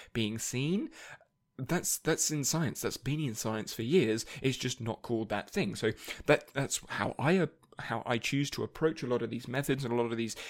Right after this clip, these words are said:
changes in behavior, I look at the mechanisms behind it. I go back to the primary sources of research to try and understand what is actually going on rather than just accepting this somewhat pseudoscience claim to performance increases.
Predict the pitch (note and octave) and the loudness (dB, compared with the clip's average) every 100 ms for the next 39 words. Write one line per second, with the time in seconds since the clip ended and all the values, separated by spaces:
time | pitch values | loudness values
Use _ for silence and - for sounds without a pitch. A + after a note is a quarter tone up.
0 | - - E3 E3 C3+ A#2 D#3 G3 C#3 - | -4 0 2 2 0 2 4 6 6 6
1 | C#3+ - - C3+ C3+ A#2+ B2 A2+ - B2 | 4 4 0 -2 0 -2 -2 -2 -2 -4
2 | - - - - C#3+ D#3+ C3 C3+ - - | -4 -8 -10 -2 2 2 2 -2 -2 -6
3 | - B2 A#2 A2 A#2 A#2+ G#2 A#2+ C3+ - | -2 -2 0 2 0 0 0 0 0 -2
4 | - - - - - B2 - D#3+ F3 F3+ | -4 -10 -16 -8 -4 -4 -4 0 2 2
5 | D3 C3+ - B2 A2 B2 D3 A#2+ - A2+ | 0 0 0 0 4 4 4 2 0 -2
6 | G#2+ G#2 D3+ F3 D3 C3+ A#2 A#2 A#2 A#2 | -2 2 4 4 6 4 4 0 2 2
7 | G#2+ - B2 - A2+ G#2 - - - - | 0 0 0 -2 -2 -2 -2 -4 -10 -14
8 | - - A#4+ - - - E4+ G#3+ F3+ - | -18 -20 -16 -2 0 4 4 4 2 -2
9 | - F3+ F3 E3 D#3 D3+ - A#2 A#2 G#2+ | -2 -2 0 0 0 -2 -6 -4 -4 -4
10 | - - - E3 D3 C#3 B2+ B2+ A#2+ A2+ | -6 -8 -4 -2 0 -2 -2 2 2 2
11 | - - - _ _ _ _ - - A2 | -6 -20 -20 _ _ _ _ -4 -2 -4
12 | - G3+ - E3+ - - | -4 -4 -4 -4 -6 -8